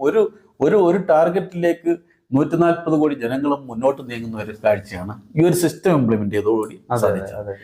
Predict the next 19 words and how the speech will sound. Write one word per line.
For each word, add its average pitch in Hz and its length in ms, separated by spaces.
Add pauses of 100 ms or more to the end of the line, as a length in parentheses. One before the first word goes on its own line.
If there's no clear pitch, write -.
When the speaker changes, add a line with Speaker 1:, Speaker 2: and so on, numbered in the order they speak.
(340)
Speaker 1:
ഇതുപോലെ 147 760
തന്നെ 87 440 (760)
ഒരു 170 160
സിസ്റ്റം 175 500
ഇംപ്ലിമെന്റ് 110 480
ചെയ്ത് 87 200
കഴിഞ്ഞാൽ 92 400 (380)
ലോകരാജ്യങ്ങളെല്ലാം 117 1500 (440)
ഈ 147 180
എങ്ങനെ 180 320
അറുന്നൂറ്റി 170 340
ഇരുപത്തഞ്ച് 175 540
രാജ്യങ്ങളും 147 680
ഒരു 131 160
ഇന്ത്യ 143 340
അല്ലെങ്കിൽ 123 400
ഒരു 120 240
ഭാരതമായതുപോലെ 113 1160
Speaker 2:
ഉം. 113 180